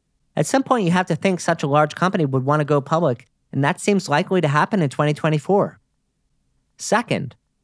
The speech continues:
robotic three P L service Nimble Robotics raised sixty-five million in a Series B.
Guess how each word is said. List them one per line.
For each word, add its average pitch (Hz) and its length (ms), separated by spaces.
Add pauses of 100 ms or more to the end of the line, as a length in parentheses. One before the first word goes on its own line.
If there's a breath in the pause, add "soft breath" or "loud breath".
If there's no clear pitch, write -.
robotic 165 380
three 196 220
P 175 180
L 170 140
service 165 360
Nimble 170 440
Robotics 156 500
raised 135 220
sixty-five 156 560
million 165 340
in 127 140
a 127 40
Series 143 380
B. 165 400